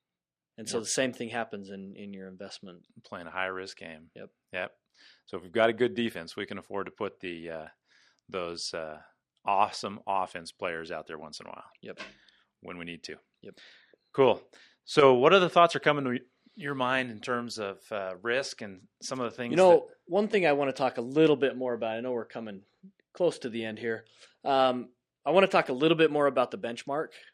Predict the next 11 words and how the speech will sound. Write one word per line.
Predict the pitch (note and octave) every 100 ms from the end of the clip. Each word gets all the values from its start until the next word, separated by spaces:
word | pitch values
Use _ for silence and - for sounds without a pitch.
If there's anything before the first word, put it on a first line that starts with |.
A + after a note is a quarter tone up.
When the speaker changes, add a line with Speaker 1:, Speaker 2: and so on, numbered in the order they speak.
| -
Speaker 2:
Mm-hmm. | G#2 A#2+ - -
Speaker 1:
You |
know, | C#3+
we | C3+ D#3
talked | F3 D#3
about | D#3 A#2
building | D3 C#3+ C#3+
the | C3
foundation, | C#3 C3 A#2+ A#2 - A2+ A2+
and | A2
that, | A#2 A2+